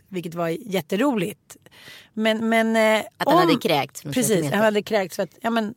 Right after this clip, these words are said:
Speaker 1: han klarade inte av höjderna.
Speaker 2: Nej, nej, nej, han har inga problem med höjder. Han har ju pr-, han är ju jättelätt åksjuk. Så den hade ju, vi vinglade ju till lite där uppe.
Speaker 1: Mhm.
Speaker 2: Ja, inte så konstigt. Man sitter
Speaker 1: Nej.
Speaker 2: ju, nej. Ja, så då blev han helt yr i huvudet. Ja,
Speaker 1: Ja.
Speaker 2: strunt samma.
Speaker 1: Men ha-,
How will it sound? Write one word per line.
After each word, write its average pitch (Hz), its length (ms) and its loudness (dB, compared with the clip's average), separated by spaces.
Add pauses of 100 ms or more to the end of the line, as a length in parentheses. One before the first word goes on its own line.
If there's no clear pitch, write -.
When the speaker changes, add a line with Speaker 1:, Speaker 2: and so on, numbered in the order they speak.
Speaker 1:
han 233 200 -4
klarade 233 220 2
inte 190 180 0
av 170 80 2
höjderna. 170 460 -2 (260)
Speaker 2:
Nej, 247 200 2
nej, 240 80 2
nej, 151 140 -2
han 175 140 -4
har 226 60 0
inga 202 120 -2
problem 147 220 -4
med 147 80 -2
höjder. 165 360 -2 (100)
Han 180 300 -2
har 170 120 -2
ju 147 80 -4
pr-, - 200 -16
han 165 140 -2
är 160 40 -4
ju 156 120 -2
jättelätt 147 680 -6
åksjuk. 143 640 -4
Så - 140 -12
den 160 140 -4
hade 160 200 -2
ju, 160 80 0
vi 165 200 -2
vinglade 160 400 -2
ju 147 60 -2
till 151 240 -2
lite - 220 -8
där - 140 -8
uppe. - 240 -12 (320)
Speaker 1:
Mhm. 190 460 0 (100)
Speaker 2:
Ja, - 180 -2
inte 151 160 -4
så - 60 -18
konstigt. - 300 -12
Man 151 80 -8
sitter 143 160 -4
Speaker 1:
Nej. 240 300 2
Speaker 2:
ju, 147 80 -8
nej. 170 160 -10 (320)
Ja, 196 200 -4
så 170 80 -10
då 170 120 -6
blev 156 380 -6
han 139 180 -2
helt 139 220 -4
yr 139 200 -2
i - 20 0
huvudet. 139 460 -6 (220)
Ja, 139 120 -2 (160)
Speaker 1:
Ja. 190 180 -2
Speaker 2:
strunt 196 240 -4
samma. - 140 -6 (140)
Speaker 1:
Men 254 220 0 (180)
ha-, - 220 -2